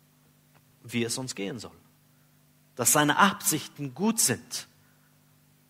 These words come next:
Aber letztendlich sagt er auch,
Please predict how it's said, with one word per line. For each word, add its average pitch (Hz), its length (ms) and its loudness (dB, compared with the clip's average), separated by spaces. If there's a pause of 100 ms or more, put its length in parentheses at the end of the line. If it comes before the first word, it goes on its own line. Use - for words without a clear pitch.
(2500)
Aber 123 220 2
letztendlich 147 760 2
sagt 147 300 0
er 139 160 -6
auch, 104 300 -8